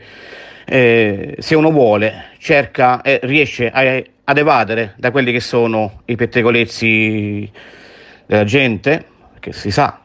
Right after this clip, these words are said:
quando uno è un personaggio pubblico, spesso si sa troppo. Ma lui dice che volere è potere ed è riuscito comunque a rimanere un, abbastanza estraneo a quelli che sono, eh, come possiamo dire,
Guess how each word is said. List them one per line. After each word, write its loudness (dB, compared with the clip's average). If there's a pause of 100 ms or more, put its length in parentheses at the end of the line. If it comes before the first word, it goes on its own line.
quando 2
uno 4
è 2
un 2
personaggio 0
pubblico, -4
spesso -2
si -6
sa 0 (160)
troppo. -2 (920)
Ma 2
lui 4
dice 0
che -2
volere 2
è -2
potere -2
ed 0
è 2
riuscito 0
comunque 0
a -2
rimanere 2
un, -2 (200)
abbastanza 0
estraneo -2 (460)
a -2
quelli 2
che 0
sono, -2 (840)
eh, -12 (340)
come 2
possiamo 2
dire, -2